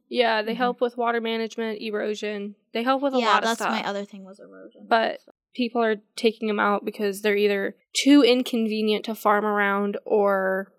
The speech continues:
Speaker 1: they just don't find them useful, which I don't know how you can find 'em not useful,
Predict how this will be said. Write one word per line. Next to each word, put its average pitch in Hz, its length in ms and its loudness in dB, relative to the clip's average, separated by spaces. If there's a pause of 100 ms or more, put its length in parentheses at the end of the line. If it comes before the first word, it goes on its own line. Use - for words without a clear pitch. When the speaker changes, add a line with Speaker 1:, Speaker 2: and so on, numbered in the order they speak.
(280)
Speaker 1:
they 202 220 -2
just 196 380 -6 (240)
don't 202 400 -2
find 196 300 -2
them 190 240 -4
useful, 349 600 0 (400)
which - 540 -4
I 208 100 -2
don't 202 120 -4
know 185 160 -4
how 190 140 -2
you 165 160 -6
can 202 160 -8
find - 220 -4
'em - 140 -8
not - 220 -4
useful, - 480 -12